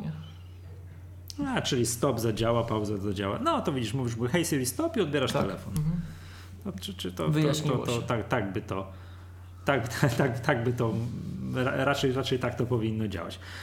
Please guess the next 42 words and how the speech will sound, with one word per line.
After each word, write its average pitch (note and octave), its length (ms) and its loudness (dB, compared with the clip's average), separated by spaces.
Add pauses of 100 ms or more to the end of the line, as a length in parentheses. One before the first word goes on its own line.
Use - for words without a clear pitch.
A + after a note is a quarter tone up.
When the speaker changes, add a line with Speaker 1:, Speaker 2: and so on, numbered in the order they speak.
(180)
Speaker 2:
No, - 280 0 (260)
no, B3+ 280 -2
no, G#3 240 -4
no, G3+ 180 -4
no. G#3 80 -4 (360)
Yy, - 460 -2
chciałbym G3+ 340 0
tylko, F#3 160 -2 (440)
z-, F#3+ 240 -8
bo F3+ 180 -2
to F#3 100 0
na F3+ 100 2
razie F3+ 260 2 (260)
obił-, D#3+ 440 0
wiesz, B2+ 200 2
tak B2 160 -2
przeszło D#3 420 2
przez B2 200 -2
wszystkie - 420 0
media. D#3 480 0 (540)
Też - 440 2
nie C3 100 2
wiem, A#2+ 100 2
ile A2+ 120 2
w - 40 -8
tym A2+ 120 0
prawdy A#2+ 260 2
jest, A2 100 2
bo A#2+ 80 2
Apple A#2 160 0
oczywiście - 260 -4
takie A2 140 -2
rzeczy A2 200 -2
nigdy A#2+ 260 2
nie A2+ 140 0
dementuje, B2+ 720 0 (640)
że A#2 300 0
się C3 100 4
sprzedaje C3 720 2
ten B2+ 160 0
HomePod A#2 480 2
słabo. G#2+ 760 0